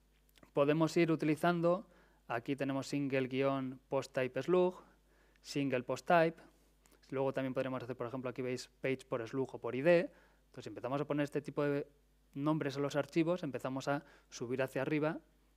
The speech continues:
y pisar lo que hay aquí debajo. Por lo tanto, si aquí queremos un single libro,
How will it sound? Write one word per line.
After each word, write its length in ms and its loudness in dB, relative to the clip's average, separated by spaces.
y 140 2
pisar 500 0
lo 140 -6
que 100 -4
hay 80 -2
aquí 160 -10
debajo. 360 -12
Por 120 -14
lo 60 -10
tanto, 220 -6
si 80 -6
aquí 160 -8
queremos 400 -4
un 160 -12
single 360 -4
libro, 460 0